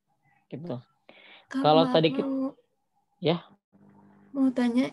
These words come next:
Speaker 2: itu yang, eh, dikali dua puluh, kenapa cuma modalnya aja? Harga
Speaker 1: Oh iya,
Speaker 2: jualnya
Speaker 1: betul,
Speaker 2: enggak?
Speaker 1: betul.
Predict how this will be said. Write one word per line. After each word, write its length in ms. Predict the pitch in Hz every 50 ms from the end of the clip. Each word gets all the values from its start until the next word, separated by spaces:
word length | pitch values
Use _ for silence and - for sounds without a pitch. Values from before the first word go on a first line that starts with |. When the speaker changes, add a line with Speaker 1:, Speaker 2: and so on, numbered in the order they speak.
| - 240
Speaker 2:
itu 420 | 262 247 247 - 277 294 294 294
yang, 320 | 277 262 254 247 247 240 - - - - _ _ _ _ _ - -
eh, 80 | 254 247
dikali 400 | 233 254 247 - 254 247 247 254
dua 320 | 233 254 254 247 247 247 240 - - - _ _ -
puluh, 480 | - 240 240 240 247 277 294 302 254 254 - - - _ _ _ _ _ _ _ _ _ _ _ _ -
kenapa 480 | - 269 254 247 247 247 240 302 294
cuma 320 | 285 - 285 269 269 269 269
modalnya 720 | 254 254 262 262 240 247 254 254 254 254 247 254 269 269
aja? 320 | 254 240 240 247 240 240 - - - - - _ _ _ _ _ _ _ _ _ _ _ - - - _ -
Harga 80 | 254 254
Speaker 1:
Oh 80 | 185
iya, 220 | 165 180 196 196 262
Speaker 2:
jualnya 320 | 247 247 247 247 247 262
Speaker 1:
betul, 20 | 262
Speaker 2:
enggak? 160 | 247 240 -
Speaker 1:
betul. 140 | 139 131